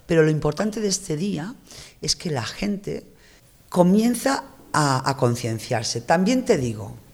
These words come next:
también te digo que ves los ocho de marzo, gente con un lacito, que dices, "Pues, ¿cómo puede ser que tú lleves un lacito y estés haciendo un discurso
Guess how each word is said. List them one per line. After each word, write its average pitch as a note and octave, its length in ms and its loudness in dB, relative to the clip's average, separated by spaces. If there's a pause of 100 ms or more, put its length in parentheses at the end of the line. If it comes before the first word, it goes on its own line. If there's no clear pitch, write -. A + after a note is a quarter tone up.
también E3 340 -2
te C#3+ 120 -4
digo A2+ 280 -4
que B2 1200 2 (100)
ves C#3 560 2 (180)
los B2 260 -4
ocho G#3 320 2
de F3+ 180 -2
marzo, D#3 680 -4
gente C3+ 360 -4
con B2 180 -2
un F#3+ 120 2
lacito, G3 480 -2 (1120)
que C#3+ 140 2
dices, C3 280 0
"Pues, - 120 -14
¿cómo G#3 260 0
puede F3+ 180 2
ser C3+ 200 0
que C#3 100 -2
tú F#3+ 160 -2
lleves F3 400 0
un E3 100 0
lacito D#3+ 380 -4
y B2+ 60 0
estés - 240 -2
haciendo C3+ 340 -2
un D#3+ 80 2
discurso A#2 680 -2